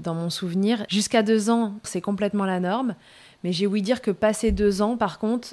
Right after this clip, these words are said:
c'est, ça commence à être beaucoup moins bien vu, comme s'il y avait un cap à deux ans. Euh, alors, je sais pas si c'est au Maroc ou si c'est dans le monde musulman en général, je sais pas.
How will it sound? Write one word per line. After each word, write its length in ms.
c'est, 360
ça 140
commence 240
à 60
être 140
beaucoup 300
moins 200
bien 240
vu, 300
comme 160
s'il 200
y 60
avait 140
un 160
cap 320
à 80
deux 280
ans. 120
Euh, 340
alors, 120
je 80
sais 60
pas 80
si 100
c'est 140
au 60
Maroc 400
ou 20
si 80
c'est 160
dans 100
le 80
monde 140
musulman 480
en 40
général, 480
je 60
sais 160
pas. 160